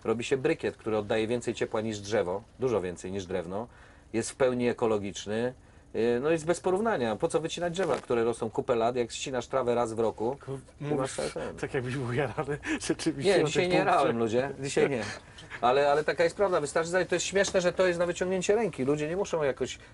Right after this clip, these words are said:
Speaker 1: z-, kończyć specjalnych szkół, żeby o tym
Speaker 2: To jak
Speaker 1: wiedzieć.
Speaker 2: myślisz, czym się to skończy w Polsce?
Speaker 1: W Polsce musi się skończyć. Na świecie się kończy to legalizacją. Coraz więcej krajów, e, przyznało się oficjalnie, że największym błędem była war on drugs, wojna z narkotykami.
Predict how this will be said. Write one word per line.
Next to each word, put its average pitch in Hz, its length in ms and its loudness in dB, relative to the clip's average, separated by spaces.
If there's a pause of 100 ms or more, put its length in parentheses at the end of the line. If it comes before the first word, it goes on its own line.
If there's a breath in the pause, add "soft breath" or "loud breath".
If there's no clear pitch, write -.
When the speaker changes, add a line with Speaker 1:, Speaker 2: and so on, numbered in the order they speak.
(140 loud breath)
Speaker 1:
z-, 110 460 -6
kończyć 131 320 -2
specjalnych 131 440 -2
szkół, 120 200 -4
żeby 117 220 2
o 110 60 0
tym 104 140 -6
Speaker 2:
To 180 80 2
jak 185 60 4
Speaker 1:
wiedzieć. 160 100 -2
Speaker 2:
myślisz, 160 220 -2
czym 175 140 -2
się 165 100 -4
to 143 100 0
skończy 135 400 -6
w - 40 -14
Polsce? 120 560 -4
Speaker 1:
W 123 80 -12
Polsce 170 300 4
musi 240 220 0
się 165 100 0
skończyć. 139 260 0
Na 151 60 4
świecie 190 280 2
się 185 80 -4
kończy 185 240 0
to 180 100 2
legalizacją. 170 640 2
Coraz 143 220 2
więcej 147 280 0
krajów, 139 300 4 (720)
e, 110 40 -8
przyznało 143 360 4
się 139 160 4
oficjalnie, 135 580 0
że 127 120 0
największym 135 520 0
błędem 131 340 2
była 127 220 4
war 127 160 2
on 123 120 2
drugs, 110 400 -2
wojna 110 280 -2
z 101 40 -8
narkotykami. 98 680 -6